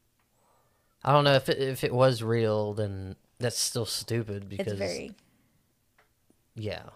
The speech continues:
Speaker 1: Uh, either way, it's dumb. Like, he should have just kept his mouth shut. Like, that's not, there's a time and a place to be a heel nowadays. You can't just be a heel all the time like you used to be able to.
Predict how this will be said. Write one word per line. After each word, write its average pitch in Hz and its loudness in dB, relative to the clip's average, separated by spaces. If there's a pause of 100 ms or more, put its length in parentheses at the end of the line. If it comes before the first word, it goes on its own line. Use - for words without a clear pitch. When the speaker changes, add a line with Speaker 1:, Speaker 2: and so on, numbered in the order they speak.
(180)
Speaker 1:
Uh, 123 -2
either 156 4
way, 113 2
it's - -8
dumb. 98 -4 (800)
Like, 107 -6
he 117 -6
should 110 -6
have 110 -6
just 107 -8
kept - -2
his 98 -2
mouth 104 -2
shut. 95 -4 (760)
Like, 104 -2
that's 117 2
not, 120 2 (600)
there's 123 -2
a 123 -2
time 135 4
and 120 2
a 104 0
place 120 2
to - -14
be 104 -2
a 101 -2
heel 104 -2
nowadays. 95 -4 (240)
You - -20
can't 139 -2
just 113 -6
be 123 0
a - 0
heel 113 -2
all 101 -4
the 92 -12
time 104 -6
like 92 -10
you 98 -10
used 95 -10
to - -20
be 92 -8
able - -10
to. 82 -14